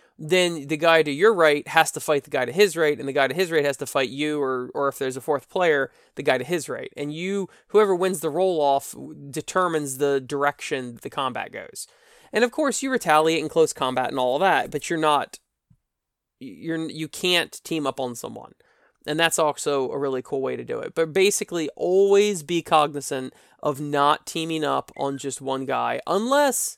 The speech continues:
he's mopping the floor with you guys and you all agree amicably, "Hey, you know what?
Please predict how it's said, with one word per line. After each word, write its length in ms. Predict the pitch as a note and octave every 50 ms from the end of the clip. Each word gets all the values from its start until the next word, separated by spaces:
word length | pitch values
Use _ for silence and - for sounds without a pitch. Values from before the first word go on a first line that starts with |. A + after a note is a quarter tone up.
| _ _
he's 200 | - G#3+ G3+ F#3+
mopping 280 | A3+ B3 B3+ B3+ C4 A#3+
the 60 | A3
floor 260 | - C4+ C4 C4 B3
with 140 | A3 G3 F#3
you 60 | F#3
guys 320 | E3+ F#3+ F#3+ F#3+ F#3+ E3+
and 100 | F#3 F#3
you 100 | F#3+ F#3+
all 200 | G3 G3 G3 G3
agree 480 | F#3+ D#3 E3 F#3+ G#3+ A3+ G#3 F#3+ F#3 - _ _ _ _ _ -
amicably, 600 | D3+ E3+ G3 G#3+ G3+ - F3+ D#3 D#3 D3+ D#3 D#3 C#3
"Hey, 220 | D3 F#3 G#3+ F3+
you 140 | C#3 C3+ C#3+
know 100 | D#3 E3+
what? 280 | E3+ F#3+ A3 A3+ -